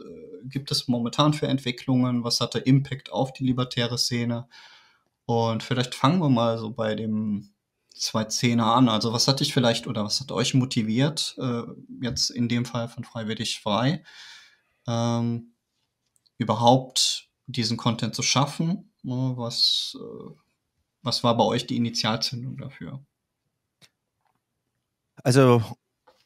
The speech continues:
Speaker 2: ob das jetzt bei uns allen, äh, sag ich mal, den gleichen Verlauf hatte, das, ähm, kann ich jetzt natürlich nicht sagen, so.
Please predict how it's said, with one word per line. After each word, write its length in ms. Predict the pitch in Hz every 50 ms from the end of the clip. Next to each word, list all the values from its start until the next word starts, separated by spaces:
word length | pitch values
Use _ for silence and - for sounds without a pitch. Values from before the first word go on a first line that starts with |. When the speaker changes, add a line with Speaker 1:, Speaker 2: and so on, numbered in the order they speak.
| _ _
Speaker 2:
ob 120 | - 139 -
das 120 | 160 139
jetzt 160 | 151 143 -
bei 100 | - -
uns 220 | 113 151 143 - -
allen, 460 | - 101 123 147 170 185 185 180 170 156 135 127 - -
äh, 120 | 104 107 - _ _ _ _ _ _ _ - 113
sag 120 | 117 123
ich 60 | 127 120
mal, 80 | 135 131
den 160 | 131 131 120
gleichen 640 | 117 104 104 127 156 151 156 160 156 147 151 147 135 127 104 - - - -
Verlauf 420 | 123 - 131 101 95 123 139 -
hatte, 200 | 143 135 - -
das, 380 | 117 117 110 - - - - - -
ähm, 340 | 104 101 98 107 107 110 -
kann 140 | - 113
ich 60 | 113 113
jetzt 120 | 107 -
natürlich 280 | 107 107 - 113 104 101
nicht 240 | 110 127 127 -
sagen, 300 | - - 92 85 95 101
so. 220 | 95 95 95 98